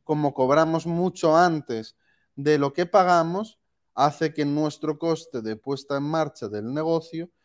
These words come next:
sea menor a, pues, el que puede ser en otro perfil de negocio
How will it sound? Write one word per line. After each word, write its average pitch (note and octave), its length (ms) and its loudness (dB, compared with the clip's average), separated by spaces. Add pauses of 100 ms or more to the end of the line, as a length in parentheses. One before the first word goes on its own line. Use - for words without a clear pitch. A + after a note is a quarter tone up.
(140)
sea D3+ 300 4
menor D#3 680 -2
a, A2 540 0
pues, - 220 -20
el G2+ 140 -8
que G#2 100 -10
puede A2+ 300 -4
ser B2 280 -4
en B2 200 -4
otro B2 320 -6
perfil B2+ 360 -6
de C3 100 -4
negocio C3+ 500 -4